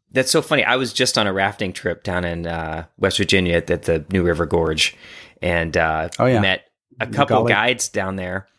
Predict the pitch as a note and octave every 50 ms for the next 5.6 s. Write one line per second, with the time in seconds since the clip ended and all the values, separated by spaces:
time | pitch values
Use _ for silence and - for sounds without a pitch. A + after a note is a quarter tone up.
0 | _ _ _ _ _ - C3+ C3 B2 A#2+ A#2 A#2 A#2 - G2 G#2+ A2 G#2+ A2+ A#2+
1 | B2 C3 B2 - C3 A#2 A2+ A2+ A2+ A2+ A2+ A2 A2 A2 A2 G#2+ G2+ A2+ A#2 A2+
2 | A#2 G#2+ G#2+ A2 G#2+ G#2 G#2 G#2 G#2 G2+ G2+ G#2 G2+ G2+ G2+ G2+ G2 - - A2
3 | A2 G#2 G#2 - - G#3 G#3+ G#3+ A#3 - - _ - F#3 - F#3 F3+ F#3+ F#3 -
4 | - - - C3+ C#3 D3 C#3 C3 C3+ C#3+ C#3+ C#3 C#3 C3+ C3 C#3 D3 D#3+ E3 F#3+
5 | G3 - - A3 D4 E4+ - - E3 C3+ G#2+